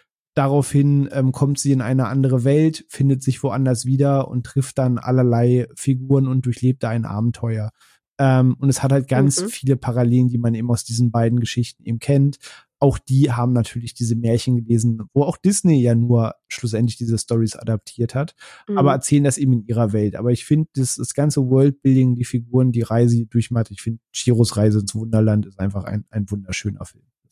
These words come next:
Speaker 1: Lieder Kaya Onios meine Haut, das ist einfach ewiger Favorite.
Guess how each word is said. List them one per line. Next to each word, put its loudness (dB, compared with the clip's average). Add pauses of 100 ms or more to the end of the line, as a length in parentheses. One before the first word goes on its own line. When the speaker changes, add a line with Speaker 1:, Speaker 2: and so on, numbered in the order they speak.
(580)
Speaker 1:
Lieder 4
Kaya 2
Onios 2
meine 0
Haut, 0
das -4
ist -4
einfach -8 (320)
ewiger 4
Favorite. -6